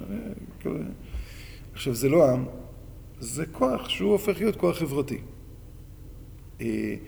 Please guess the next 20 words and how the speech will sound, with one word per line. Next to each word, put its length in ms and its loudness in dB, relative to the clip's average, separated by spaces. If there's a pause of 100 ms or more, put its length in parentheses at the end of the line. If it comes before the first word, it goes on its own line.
(340)
הפנתרים 580 4
השחורים, 420 2 (920)
שנות 380 -2
השבעים. 600 -2 (960)
אז 120 2
גם 160 10
הם, 280 8 (400)
זה 200 2
היה, 540 4 (360)
אה, 180 2 (600)
<laughs> 760 -14
זה 60 -4
היה 100 0
קטע 320 -2
מאוד, 360 0
אה, 100 2 (380)
מסובך 460 2
של, 260 4
אה, 160 4 (640)
אה, 60 2